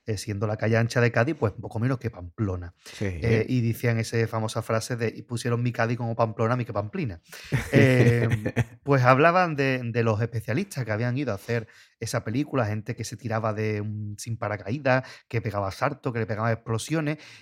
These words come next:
Speaker 1: y al final uno de ellos entró en coma, pero cuando se comió una ensaladilla de las palomas. Era <laughs> justamente el final de ese cuplé,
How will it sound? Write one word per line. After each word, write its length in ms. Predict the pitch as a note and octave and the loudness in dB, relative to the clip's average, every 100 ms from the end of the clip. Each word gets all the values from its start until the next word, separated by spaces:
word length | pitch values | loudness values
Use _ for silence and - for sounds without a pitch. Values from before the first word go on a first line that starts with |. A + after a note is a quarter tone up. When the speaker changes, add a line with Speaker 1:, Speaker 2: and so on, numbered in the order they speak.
| _ | _
Speaker 1:
y 180 | D#3+ F3+ | -2 2
al 120 | E3 | 2
final 440 | C3 C#3 C#3 D3 C#3+ | 0 -2 0 0 0
uno 260 | D#3 D3+ | -2 -2
de 120 | B2 | 0
ellos 200 | C3 C3 | 0 2
entró 260 | C3+ A#2+ C3+ | 0 0 -2
en 140 | C3 | -4
coma, 320 | A2+ C3+ D3 D#3 | -2 -2 0 0
pero 180 | C3+ | 0
cuando 200 | B2 A2+ | -2 -4
se 120 | A2+ A2 | -4 -6
comió 200 | G#2 B2 | -8 -4
una 80 | |
ensaladilla 420 | C#3 B2+ A#2+ A#2+ A#2+ | -4 -2 -2 0 2
de 40 | |
las 100 | A#2+ | 2
palomas. 320 | A#2+ F3+ G#2 - - - - | 2 -2 -4 -12 -14 -8 -4
Era 200 | C3 A#2+ | 4 4
<laughs> 460 | B2 C3 B2+ A#2+ C3 | 6 4 4 4 6
justamente 500 | D#3+ B2+ C3 B2 C3 - - - | 6 6 4 4 0 -2 -10 0
el 160 | C#3 | 0
final 420 | A#2+ C3+ A#2+ B2 B2 - _ | 0 -2 2 2 2 -8 _
de 360 | C#3 A#2+ A2 | -6 -2 -2
ese 580 | A2+ - A2 G2+ G2 G2+ | -2 -4 -6 -4 -4 -6
cuplé, 240 | - C3+ | -6 -4